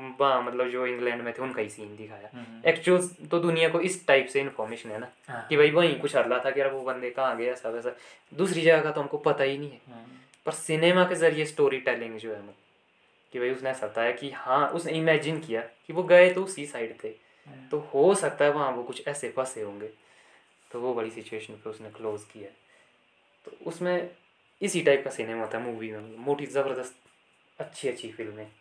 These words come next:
Speaker 2: हाँ,
Speaker 1: मज़ा आ
Speaker 2: फिल्में
Speaker 1: जाता है।
Speaker 2: काफ़ी, काफ़ी फिल्में अच्छी हैं।
Speaker 1: और मतलब एक अलग ही एक्सपीरियंस होगा, आप एक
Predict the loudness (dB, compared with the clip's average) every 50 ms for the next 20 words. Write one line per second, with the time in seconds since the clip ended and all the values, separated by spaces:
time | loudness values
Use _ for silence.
0 | _ _ _ _ _ _ _ _ _ _ -10 -8 -6 -6 -4 -2 0 2 4 4
1 | 4 4 4 4 4 4 4 4 2 -2 -8 -12 _ _ _ _ _ -2 0 2
2 | 2 2 0 -6 -10 -10 -10 -10 -12 -12 -14 -18 -18 -18 -18 -18 -18 -18 -20 -20
3 | -20 _ _ _ _ _ _ _ _ _ _ _ _ _ _ _ _ _ _ _
4 | _ _ _ _ _ _ _ _ _ _ _ -20 -18 -18 -18 -18 -18 -20 -20 -20
5 | -20 -20 -20 -20 _ _ _ _ _ _ _ _ _ _ _ -2 0 2 2 2
6 | 2 2 0 0 -2 -4 -8 -8 _ -2 2 2 2 2 2 0 -2 -4 -4 -6
7 | -8 -10 -10 -8 -8 -8 -8 -6 -6 -8 -6 -6 -6 -8 -6 -6 -8 -8 -10 -12